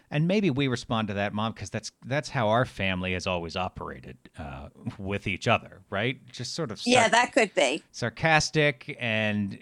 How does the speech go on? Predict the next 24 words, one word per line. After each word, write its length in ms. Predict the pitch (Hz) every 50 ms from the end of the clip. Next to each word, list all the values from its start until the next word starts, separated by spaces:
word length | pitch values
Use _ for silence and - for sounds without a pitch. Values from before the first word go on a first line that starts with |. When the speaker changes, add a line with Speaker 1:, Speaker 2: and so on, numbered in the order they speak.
| - -
Speaker 1:
um, 520 | 110 101 98 95 98 95 95 95 95 95 - -
<clears throat> 120 | - - -
uh, 840 | 151 143 - - - _ _ _ _ _ - _ _ _ - 156 131 127 - -
never 340 | 156 147 175 190 180 180 160
afraid 300 | 147 - - 156 143 131
to 60 | 127 127
point 260 | - - 131 123 123
out 120 | 117 113 110
each 160 | 110 - -
other's 240 | 107 98 101 98 -
foibles, 500 | - - 113 110 98 - - - - -
shall 320 | - - - 92 73 73
we 120 | 69 73
say. 460 | 71 - - 80 78 85 98 110 - -
And 380 | - 113 117 120 123 127 123 - -
you 180 | 120 123 127
laugh 300 | 117 127 131 143 151 -
at 60 | 151 139
each 160 | 131 127 -
other 300 | 139 131 120 131 127 127
and 140 | 123 120 120
you 60 | 120
move 240 | 120 117 110 98 104
on. 440 | 113 131 117 90 87 92 95 92